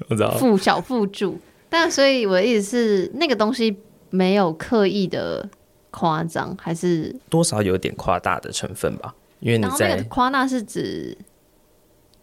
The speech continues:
Speaker 2: 长度，还是是情绪，还是音量，还是？
Speaker 1: 我觉得或多，我觉得应该都会有一些。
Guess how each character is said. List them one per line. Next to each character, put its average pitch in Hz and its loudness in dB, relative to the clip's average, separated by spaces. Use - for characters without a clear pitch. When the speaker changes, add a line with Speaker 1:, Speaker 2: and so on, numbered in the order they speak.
Speaker 2:
长 165 -2
度， 208 2
还 170 -2
是 196 -2
是 196 0
情 165 -2
绪， 185 0
还 165 -4
是 175 -6
音 175 4
量， 180 0
还 196 -10
是？ - -12
Speaker 1:
我 120 -2
觉 - -2
得 117 2
或 120 0
多， 101 2
我 101 4
觉 135 -2
得 131 2
应 131 2
该 123 2
都 110 2
会 107 0
有 - -4
一 101 -4
些。 - -6